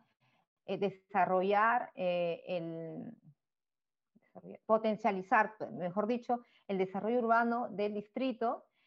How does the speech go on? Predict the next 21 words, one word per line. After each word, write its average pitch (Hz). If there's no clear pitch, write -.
y, 214
y 196
este, 247
este 262
traslado, 247
claro, 226
eh, 175
era 226
una 254
compra, 175
era 214
una 220
compra, 175
era 226
una 226
compra 233
de, 185
de 180
metros 208
cuadrados, 196
¿no? 269